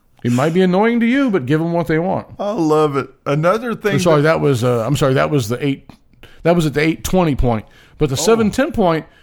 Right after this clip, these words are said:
Speaker 1: these four actors, they were just hungover or whatever, got, got to this, to the filming late.
Speaker 2: Oh,
Speaker 1: And
Speaker 2: yeah.
Speaker 1: Tom Hanks was very disappointed.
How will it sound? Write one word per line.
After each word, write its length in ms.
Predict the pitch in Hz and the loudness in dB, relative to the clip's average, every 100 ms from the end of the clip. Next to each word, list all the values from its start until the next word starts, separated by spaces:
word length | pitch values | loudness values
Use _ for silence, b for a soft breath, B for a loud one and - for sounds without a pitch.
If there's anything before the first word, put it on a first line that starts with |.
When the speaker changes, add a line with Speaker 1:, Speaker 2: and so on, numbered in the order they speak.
| b b b _ | b b b _
Speaker 1:
these 180 | 151 160 | -4 -2
four 220 | 180 160 | 0 2
actors, 600 | 175 196 151 135 - - - b b b 135 | 2 0 -4 -4 -6 -12 -18 b b b -14
they 600 | 131 156 214 208 139 135 | -14 -16 -18 -12 -4 -2
were 200 | 123 117 | -2 -2
just 220 | 147 - | -2 0
hungover 440 | 170 175 170 170 | 0 2 2 2
or 160 | 170 160 | 0 2
whatever, 360 | 160 156 156 147 | 2 2 2 0
got, 440 | 156 160 - - | 0 0 -6 -6
got 160 | 170 165 | -6 -4
to 80 | 147 | -4
this, 220 | 131 - - - B B - | -4 -6 -18 -20 B B -6
to 100 | 147 | -2
the 140 | 131 127 | 0 -2
filming 500 | - - 165 160 143 | -4 -2 0 2 2
late. 460 | 135 151 170 - B B B B - | 2 0 -2 -10 B B B B -8
Speaker 2:
Oh, 320 | 104 117 113 | -2 0 2
Speaker 1:
And 300 | 127 123 117 | 2 2 0
Speaker 2:
yeah. 60 | 117 | 2
Speaker 1:
Tom 240 | 147 143 | 2 2
Hanks 200 | 143 - | 0 -2
was 120 | 123 | -2
very 240 | 120 135 127 | 0 0 0
disappointed. 600 | 113 110 160 180 214 | -4 -2 0 2 0